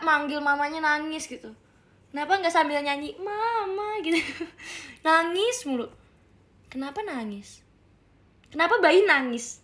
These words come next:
Pas lahir kenapa nangis? Kayak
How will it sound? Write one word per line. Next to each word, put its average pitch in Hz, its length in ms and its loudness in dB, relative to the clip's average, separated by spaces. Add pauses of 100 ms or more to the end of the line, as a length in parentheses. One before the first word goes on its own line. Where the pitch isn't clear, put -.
(460)
Pas - 160 -14
lahir 285 240 -2
kenapa 320 320 -8
nangis? 233 480 -10 (3000)
Kayak 269 380 -6